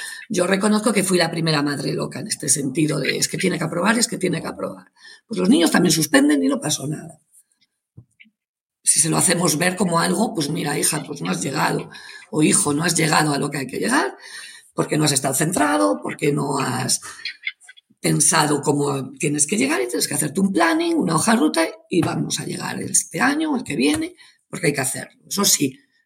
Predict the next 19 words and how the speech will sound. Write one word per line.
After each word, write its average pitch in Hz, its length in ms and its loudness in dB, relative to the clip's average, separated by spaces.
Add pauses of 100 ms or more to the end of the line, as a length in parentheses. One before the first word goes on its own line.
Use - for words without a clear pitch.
(140)
yo 151 100 -4
no 156 100 -2
digo 180 180 2
que 185 100 0
los 156 180 2
dejemos 151 420 0 (320)
a 170 120 2
la 160 120 4
Bartola, 135 720 -4 (180)
pero, - 720 0 (600)
pero 180 180 0
a 170 40 2
veces 185 520 2 (240)
hay 175 220 2
hijos 190 280 2
que 220 100 -2
es 196 120 4
muy 208 260 4
co-, 160 240 -4